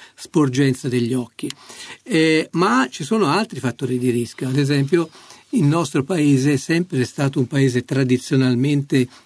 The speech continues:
povero di iodio, e lo iodio è come la benzina per una macchina per la tiroide.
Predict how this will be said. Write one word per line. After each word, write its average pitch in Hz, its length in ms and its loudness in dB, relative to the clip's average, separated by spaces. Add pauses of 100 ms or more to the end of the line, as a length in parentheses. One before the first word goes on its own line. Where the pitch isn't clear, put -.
(140)
povero 135 400 2
di 120 200 0
iodio, 123 480 0
e 143 80 -2
lo 143 160 4
iodio 170 440 2
è 151 200 -4
come 208 260 0
la 147 140 0
benzina 131 840 2 (260)
per 156 160 2
una 143 200 2
macchina 139 500 -2
per 120 140 -10
la 113 100 -10
tiroide. 120 560 -14